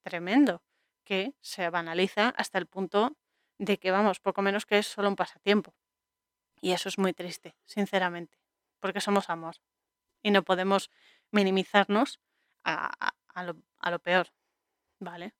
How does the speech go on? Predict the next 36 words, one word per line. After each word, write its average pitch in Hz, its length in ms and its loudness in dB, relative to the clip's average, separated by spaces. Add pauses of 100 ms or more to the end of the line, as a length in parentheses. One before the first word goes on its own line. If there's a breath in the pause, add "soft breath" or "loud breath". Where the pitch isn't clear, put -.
(320)
Entonces, 208 500 4
bueno, 180 220 -6
la 175 100 0
película, 202 640 -2
después 202 540 0
de 190 160 2
ese - 180 -2
recuerdo 185 540 2 (680)
y 180 220 -4
ese 175 300 -6
momento, 185 520 -2 (120)
Mia 202 280 2
se 226 140 0
entera 208 260 6
de 202 100 2
que 196 120 -6
sus - 160 -10
padres 190 400 4
han 190 100 -4
fallecido 196 640 4
tras - 360 -2
el 175 100 0
accidente 185 800 -2
y 196 100 -2
a 185 80 0
pesar 214 400 0
de 180 120 0
que 160 180 -14
la 151 160 -10
luz 196 340 0 (140)
se - 200 -2
presenta 185 500 -2
ante 180 340 0
ella, 196 360 -4 (520 soft breath)
la 165 160 -4
luz 208 340 2